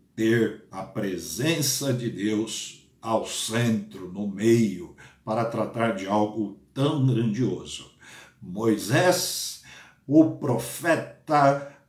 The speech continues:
o líder da nação israelita, da libertação do Egito até o vislumbre da terra prometida, quarenta, quarenta e poucos anos depois,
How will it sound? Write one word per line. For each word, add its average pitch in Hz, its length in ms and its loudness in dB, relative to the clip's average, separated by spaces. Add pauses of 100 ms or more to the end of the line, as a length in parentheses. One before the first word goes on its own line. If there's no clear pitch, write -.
o 147 320 4
líder 120 1080 0 (100)
da 123 260 -6
nação 127 640 0
israelita, 120 1120 0 (340)
da 135 240 0
libertação 127 1040 2
do 107 140 0
Egito 123 880 2 (300)
até - 1080 2 (280)
o 147 140 4
vislumbre 123 880 4
da 113 200 2
terra 127 380 0
prometida, 120 760 -2
quarenta, 123 800 -4
quarenta 127 420 -4
e 120 80 -2
poucos 127 380 -4
anos 117 300 -2
depois, 110 800 -2